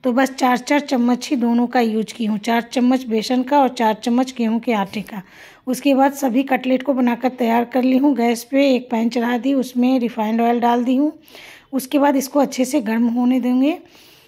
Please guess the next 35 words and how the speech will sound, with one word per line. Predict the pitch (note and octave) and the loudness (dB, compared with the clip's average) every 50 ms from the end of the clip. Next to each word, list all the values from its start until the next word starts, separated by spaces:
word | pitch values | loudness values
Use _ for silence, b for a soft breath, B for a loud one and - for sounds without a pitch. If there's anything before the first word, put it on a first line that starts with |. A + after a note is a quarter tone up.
| b b b | b b b
जब | B3 B3 C4+ C4+ | -2 0 2 4
ये | C#4 D4 C#4 | 4 6 6
मीडियम | C4 B3+ B3+ A3+ B3+ C4+ C#4 C#4 B3 | 6 6 4 4 2 2 4 2 2
गर्म | A3 B3+ B3+ B3+ A#3+ | 2 2 2 2 2
हो | A#3+ B3+ B3+ | 2 2 0
जाएगा, | A#3 C4+ C4 C4 C#4 | 0 0 0 2 2
इसे | C#4+ C4 C4 C#4 | 0 0 0 0
मीडियम | B3+ B3+ A#3+ G3+ B3+ C4+ C4 | 0 0 0 0 0 0 0
फ्लेम | C4 C4 B3+ B3 B3 B3 | 0 0 0 0 0 0
पर | B3 - B3+ | 0 -2 0
ही | A#3+ C4 D4+ F4 E4 - b b b b b b b b b b b | 2 2 2 2 0 -6 b b b b b b b b b b b
इस | C#4 C4 C#4 B3 | -4 -2 0 0
रेसिपी | C4+ B3+ B3+ - - C#4+ C4+ | 0 0 0 -2 -4 -4 -2
को | C#4 C#4+ C#4 | 0 0 0
बनाएंगे। | A3 A#3 A3 A3 G#3+ A3+ A#3+ B3+ B3+ B3+ D4 E4+ F#4 - - - b b b b b b b b b b b _ - | 0 0 -2 -2 0 0 0 2 2 2 2 0 -2 -4 -10 -18 b b b b b b b b b b b _ -6
तो | B3 | -4
अच्छे | A3+ - - C4+ C4 | -4 -2 0 -2 0
से | C4 C#4+ C#4 | 0 0 0
जब | C#4 B3+ A3 | 0 0 -2
तेल | - - B3+ B3 A#3 | -2 -2 -2 -2 -2
गर्म | G3 A3+ A#3+ A#3+ B3+ | -2 -2 0 2 2
हो | B3 B3+ C4 | 2 2 2
गया, | A#3 A#3+ B3+ B3 | 2 2 2 0
उसके | A#3+ B3 - C4+ | 0 0 0 0
बाद | B3+ B3 C#4 | 0 0 0
एक | B3+ B3 B3 B3 - D4+ | -2 -2 -2 0 0 0
एक | D4+ D4+ - - | -2 -2 -2 -2
कटलेट | - A#3 - - B3 A#3+ A#3+ A#3+ | -2 -2 -2 -2 -2 -2 -2 -2
को | - C#4+ D4 | -2 0 0
इस | C#4 A#3+ - - | 2 0 -2 -4
तरह | - A3 A3+ G#3+ | -4 -4 -4 -4
से | - - C4 B3 | -2 0 0 0
इसमें | B3 - - C4 D4+ F#4 G4+ F4+ A#3 | 0 0 0 2 2 2 0 -2 -2
डालते | A#3 A3+ A3+ G#3+ G3 - A3+ | 0 0 -2 -2 -4 -4 -4
जाएंगे। | G3+ G#3 G3+ G3+ G3+ G3 F#3+ F#3+ F#3+ | -4 -4 -4 -4 -4 -4 -6 -8 -10